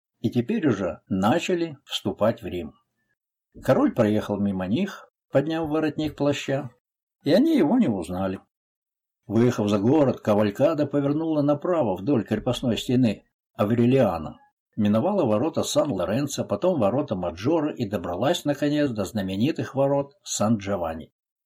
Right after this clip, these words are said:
где королю за семнадцать дней до этого были так торжественно поднесены ключи от города. «А теперь, государь, вот дорога», — сказал маг.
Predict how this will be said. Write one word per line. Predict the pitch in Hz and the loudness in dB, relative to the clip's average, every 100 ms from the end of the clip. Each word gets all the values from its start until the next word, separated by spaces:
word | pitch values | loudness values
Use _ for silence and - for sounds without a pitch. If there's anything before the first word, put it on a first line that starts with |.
| _ _ _ _ _ _ | _ _ _ _ _ _
где | 117 147 | 2 2
королю | - 156 160 143 | 4 2 4 4
за | 135 | 2
семнадцать | 151 139 131 - 120 | 2 2 2 2 2
дней | 113 104 | 2 2
до | 156 | 2
этого | 220 208 110 101 | 0 0 0 0
были | 110 175 190 170 | 2 2 4 0
так | - 139 - | 2 0 0
торжественно | - 101 90 127 143 127 123 | -4 -2 0 -2 0 0 0
поднесены | 123 110 113 - 110 110 | 0 -2 -2 0 0 -2
ключи | 110 104 - 107 - | -2 -4 -4 -6 -4
от | 113 | -4
города. | 101 101 92 87 82 - - _ _ _ _ _ _ _ _ _ _ _ | -4 -4 -4 -4 -8 -10 -12 _ _ _ _ _ _ _ _ _ _ _
«А | - | -8
теперь, | 104 117 170 | -4 0 2
государь, | 196 190 - 113 90 | 2 -2 -2 0 0
вот | 85 135 180 | -2 -2 0
дорога», — | 196 156 123 151 | 0 2 0 -4
сказал | - 147 147 | -2 -2 0
маг. | 147 135 - | -2 -4 -8